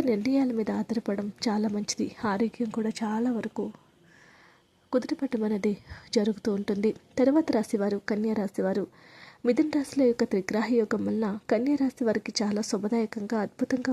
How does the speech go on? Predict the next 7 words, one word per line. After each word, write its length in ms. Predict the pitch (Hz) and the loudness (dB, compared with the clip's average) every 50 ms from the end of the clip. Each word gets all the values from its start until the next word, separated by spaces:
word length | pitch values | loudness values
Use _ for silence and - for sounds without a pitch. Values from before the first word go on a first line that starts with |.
| 233 196 | 0 0
ఉంటుంది. 360 | 190 - 190 190 202 214 214 - _ - - - - - - _ - | -2 -4 -4 -2 0 -2 -2 -2 _ -18 -20 -20 -20 -20 -10 _ 2
ఈ 40 | 226 | 2
యొక్క 160 | 226 226 - 226 214 | 2 4 2 0 2
రాశి 240 | 202 208 - - 214 226 | 0 -2 -2 -2 -2 0
జాతకులకు 540 | 196 196 - 240 - 220 208 202 - - 208 202 - _ - - 233 240 | 0 0 -2 0 0 0 0 0 -2 -2 -2 -4 -4 _ 0 4 6 6
ఏదైనా 300 | 254 262 311 302 320 311 254 214 | 8 8 6 4 4 2 2 2
వ్యాపారంలో 540 | 214 196 196 - 220 220 220 220 220 220 | 0 0 0 -2 -2 -2 0 2 2 2